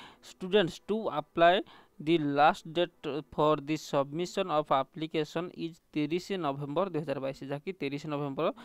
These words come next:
ଦୁଇ ହଜାର ବାଇଶ ପର୍ଯ୍ୟନ୍ତ ଯାହାକି ଏହାର ଲାଷ୍ଟ ଡେଟ୍କୁ ଏକ୍ସଟେନସନ୍ କରାଯାଇଛି। ଏବଂ ତା ସହିତ ଫ୍ରେଣ୍ଡସ୍, ପଇସା କେବେ ମିଳିବ, ତ ଚାଲନ୍ତୁ ଜାଣିନେବା। ତ ଫ୍ରେଣ୍ଡସ୍, ଦେଖନ୍ତୁ, ଏଠାରେ କ'ଣ କୁହାଯାଇଛି ନା, ଡେଟ୍ ଏକ୍ସଟେନସନ୍ ଅଫ୍ ପୋଷ୍ଟ ମାଟ୍ରିକ୍ ସ୍କଲାରସିପ୍ ଦୁଇ ହଜାର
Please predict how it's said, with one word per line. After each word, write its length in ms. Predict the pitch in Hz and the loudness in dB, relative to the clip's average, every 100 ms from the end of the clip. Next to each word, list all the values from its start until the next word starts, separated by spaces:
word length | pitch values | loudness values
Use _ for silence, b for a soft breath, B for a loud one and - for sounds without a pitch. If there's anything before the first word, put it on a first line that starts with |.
| B B B | B B B
ଦୁଇ 140 | 147 | 0
ହଜାର 160 | 147 151 | 2 4
ବାଇଶ 220 | 139 143 - | 4 4 0
ପର୍ଯ୍ୟନ୍ତ 260 | 143 143 143 | -4 -4 -6
ଯାହାକି 180 | 139 139 156 | -8 -6 -4
ଏହାର 240 | 139 202 330 B B B 143 | -2 -2 -4 B B B 2
ଲାଷ୍ଟ 280 | 147 151 - | 4 4 4
ଡେଟ୍କୁ 280 | 156 - 233 - 143 | -2 -2 -4 -2 -4
ଏକ୍ସଟେନସନ୍ 520 | - 160 147 185 277 B B _ | -4 -6 -2 -2 -2 B B _
କରାଯାଇଛି। 380 | 156 151 - 139 151 | -2 -2 -4 -8 -6
ଏବଂ 200 | 165 226 | -4 -2
ତା 100 | 214 196 | 0 0
ସହିତ 140 | 196 | -2
ଫ୍ରେଣ୍ଡସ୍, 260 | 214 240 - _ | -4 -6 -8 _
ପଇସା 360 | - 151 170 220 208 | -2 0 0 -2 -2
କେବେ 180 | 143 139 135 | -2 -2 -4
ମିଳିବ, 180 | 139 139 | -4 -4
ତ 80 | 170 170 | -4 -4
ଚାଲନ୍ତୁ 260 | 147 160 156 | -4 -4 -6
ଜାଣିନେବା। 300 | 131 127 - | -6 -10 0
ତ 80 | 151 147 | 2 4
ଫ୍ରେଣ୍ଡସ୍, 240 | 175 175 - 156 | 2 0 0 -2
ଦେଖନ୍ତୁ, 280 | 175 170 180 | -2 -2 -2
ଏଠାରେ 240 | 160 156 | -2 -2
କ'ଣ 160 | - 151 156 | 0 -2 0
କୁହାଯାଇଛି 320 | 151 147 170 170 | 0 -2 -4 -4
ନା, 60 | 175 131 | -4 -4
ଡେଟ୍ 300 | 143 180 - | -2 -2 -2
ଏକ୍ସଟେନସନ୍ 760 | - 151 - 175 165 160 175 185 196 _ - | -6 -6 -4 -2 -2 0 0 -2 -8 _ -2
ଅଫ୍ 240 | 151 151 - 160 | 0 0 -2 4
ପୋଷ୍ଟ 260 | 175 180 160 156 | 4 4 2 2
ମାଟ୍ରିକ୍ 360 | 143 - 160 - | 2 -2 -10 -2
ସ୍କଲାରସିପ୍ 500 | 147 139 143 185 - B B B - | 0 0 0 -6 -6 B B B -10
ଦୁଇ 180 | 143 151 151 | 0 2 4
ହଜାର 240 | 151 | 4